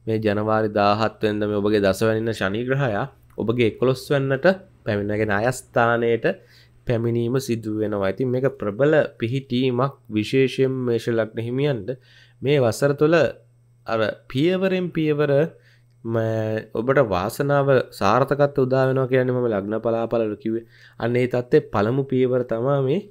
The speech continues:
සිද්ධ වෙන්නේ. ඉතින් මේක මෙහෙමයි. මේක මේ හැබැයි මේ ආවට ගියට දැන් මේ අපි ඉස්සෙල්ලාම ඔබ අහන්න කැමතිනේ මේ ඔබට මේ ම-, මාසය තුළ ලැබීම් කොහොම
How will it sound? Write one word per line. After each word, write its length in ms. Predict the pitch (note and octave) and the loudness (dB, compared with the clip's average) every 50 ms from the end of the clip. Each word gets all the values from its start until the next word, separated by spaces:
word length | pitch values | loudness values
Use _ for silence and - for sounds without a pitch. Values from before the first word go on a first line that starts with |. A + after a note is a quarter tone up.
| - _ _ _ _ _ _ | -16 _ _ _ _ _ _
සිද්ධ 400 | - - - - A2+ G#2+ A2 A2 G#2+ | -18 -16 -10 -8 -8 -4 -2 -2 0
වෙන්නේ. 440 | G#2 G#2+ G#2 G#2 G#2 A2 C#3 D#3+ C3+ - - - - - | 0 0 0 -2 -2 0 0 0 -2 -2 -6 -14 -20 -20
ඉතින් 220 | _ _ E3 D#3 C3 | _ _ -2 0 2
මේක 200 | A#2 B2 D#3+ F3+ | 2 2 2 2
මෙහෙමයි. 320 | E3 C#3 C3 A2+ F#2 E2+ | 0 0 -2 -2 -2 -4
මේක 200 | F2+ G#2 C3 D3 | -2 -2 -2 -2
මේ 220 | E3+ F3 F#3 D3 G#2+ - - - _ _ _ | -2 -2 -2 -4 -4 -6 -10 -18 _ _ _
හැබැයි 380 | _ G#2 F#2+ A2 C3+ D#3 E3 C#3+ | _ -10 -4 -2 0 0 0 0
මේ 140 | B2 G#2+ F#2 | 0 -2 0
ආවට 340 | E2+ F#2 G#2 A#2 C3 C3 C#3+ C#3 | 0 -2 0 -2 0 0 -2 0
ගියට 260 | C#3 C#3+ D3 D3 D3+ D#3 | 2 2 2 4 6 4
දැන් 220 | C3 A2 G#2 F#2+ | 4 4 4 2
මේ 220 | G2 G2 F#2+ - | 0 -2 -4 -4
අපි 200 | - - G2+ A#2 | -8 -6 -4 -4
ඉස්සෙල්ලාම 380 | A2+ A2 - B2 A#2+ B2 B2 A#2+ | -4 -2 0 2 2 2 2 2
ඔබ 160 | A#2 A2+ A#2 A#2+ A#2 A2+ - - - - - - - - | 2 2 2 0 -2 -2 -6 -12 -18 -20 -20 -20 -20 -16
අහන්න 260 | F2 F#2 G2+ A#2+ A2+ | -14 -8 -6 -6 -4
කැමතිනේ 440 | A2 G#2 G2+ G#2+ A2+ B2 C3 B2+ B2 | -2 0 0 0 0 0 0 2 2
මේ 140 | A#2+ A2+ A2 A2 - - - - - _ | 2 0 0 -2 -8 -16 -20 -20 -20 _
ඔබට 300 | - - F#2+ A2+ A2 - | -6 -2 0 0 0 0
මේ 220 | A#2 A2+ A2+ A2 A2 | 0 0 0 0 0
ම-, 280 | G#2+ G#2 G2+ F#2+ F#2+ F#2+ | -2 -2 -4 -6 -6 -6
මාසය 420 | F#2+ F#2+ G2 A2 B2 B2+ - B2+ | -4 -2 0 0 0 0 -2 -2
තුළ 220 | B2 - B2 A#2+ A#2 A2+ - - - - _ _ | 0 2 2 2 2 0 -2 -10 -20 -20 _ _
ලැබීම් 560 | - G2+ F#2 F2+ F2+ F#2+ A2 A#2+ C#3 C#3+ C#3+ C#3+ | -6 -4 -2 -2 -2 -2 -4 -2 -2 -2 -2 -4
කොහොම 300 | C3+ - C3+ B2 C#3 C#3 | -4 -4 -4 -2 0 0